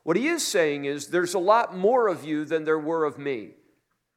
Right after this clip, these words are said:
When Jesus was here, he was limited to one space, one time. That's who he was. He was human.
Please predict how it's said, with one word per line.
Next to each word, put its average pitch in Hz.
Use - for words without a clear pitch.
When 170
Jesus 285
was 254
here, 180
he 165
was 165
limited 185
to 175
one 202
space, 165
one 180
time. 143
That's 139
who 156
he 143
was. 135
He 131
was 117
human. 123